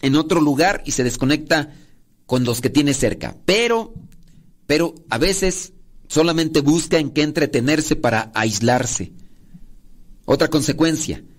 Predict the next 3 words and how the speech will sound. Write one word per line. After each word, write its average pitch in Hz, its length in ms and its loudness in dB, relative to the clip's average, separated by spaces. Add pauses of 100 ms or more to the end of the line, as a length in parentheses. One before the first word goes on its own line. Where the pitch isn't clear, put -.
(420)
depresión. 143 1000 0 (920)
A 139 180 -2
pesar, 214 720 0